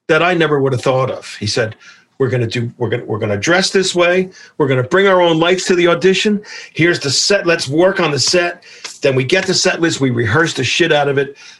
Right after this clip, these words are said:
You know, it's a lot of jump blues and sort of bar band, good time,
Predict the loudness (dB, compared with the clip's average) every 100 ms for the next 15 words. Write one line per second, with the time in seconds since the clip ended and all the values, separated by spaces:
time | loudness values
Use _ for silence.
0 | -6 -2 0 -2 -2 0 2 2 0 0
1 | 0 0 2 4 4 4 4 0 -4 -4
2 | -2 -2 2 2 0 -2 -2 0 2 0
3 | 0 0 2 0 0 0 0 -2 -2 0
4 | 0 -2